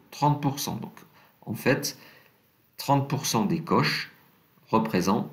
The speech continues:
ont été, euh, représentent les, le soir après le dîner. Donc c'est un choix à faire. En général, on choisira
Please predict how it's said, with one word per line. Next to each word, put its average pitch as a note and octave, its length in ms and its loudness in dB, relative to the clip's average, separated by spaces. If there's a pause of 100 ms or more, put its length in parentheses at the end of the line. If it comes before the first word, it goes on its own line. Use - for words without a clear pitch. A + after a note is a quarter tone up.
ont G#2+ 120 4
été, G2 340 2
euh, F2+ 100 4
représentent F#2+ 520 0
les, A2+ 160 6
le - 200 0
soir C3+ 320 0
après A#2+ 220 0
le A2+ 60 2
dîner. A2 340 0 (1900)
Donc - 180 -10
c'est D#2+ 160 -6
un F2 100 0
choix G2+ 300 2
à E2+ 60 2
faire. B2 480 0
En F#2+ 100 2
général, F#2+ 540 0 (420)
on G2 80 0
choisira - 500 0